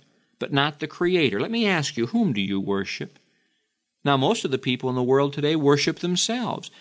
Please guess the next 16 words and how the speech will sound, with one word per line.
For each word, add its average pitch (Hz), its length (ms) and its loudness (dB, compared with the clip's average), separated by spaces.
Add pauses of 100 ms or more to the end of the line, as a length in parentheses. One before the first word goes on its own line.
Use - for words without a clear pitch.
(140)
You 180 100 0
say, 202 220 4
"Well, 180 320 2
how 208 180 -2
can 285 140 -10
I 254 100 -6
tell 277 280 -8
what 143 160 2
I 107 120 2
worship?" - 540 -4
Well, 127 340 2
what 175 220 0
do 202 60 -2
you 202 120 6
live 226 280 0
for? 110 440 -8